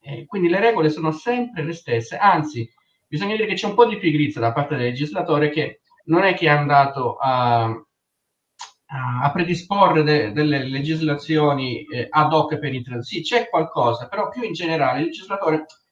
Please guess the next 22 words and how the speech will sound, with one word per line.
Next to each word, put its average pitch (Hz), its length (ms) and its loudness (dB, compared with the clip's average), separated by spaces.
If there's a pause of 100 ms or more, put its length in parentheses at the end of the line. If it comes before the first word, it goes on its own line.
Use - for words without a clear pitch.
(220)
non 202 180 2
ha 226 100 6
fatto, 113 440 0
oh, 110 320 -6
granché. 120 340 -4
Quindi 180 200 -2
questo 196 220 -2
che 214 120 -4
significa? 107 580 -12 (340)
Che - 360 -2
tutte 294 320 -2
le 165 120 10
leggi 160 460 2
che 139 100 -6
disciplinano, 147 920 0 (180)
eh, 117 280 -2
i 139 60 -2
vari 202 180 6
aspetti 147 760 -2
della 127 200 -4
nostra 135 360 -4
vita 117 560 -6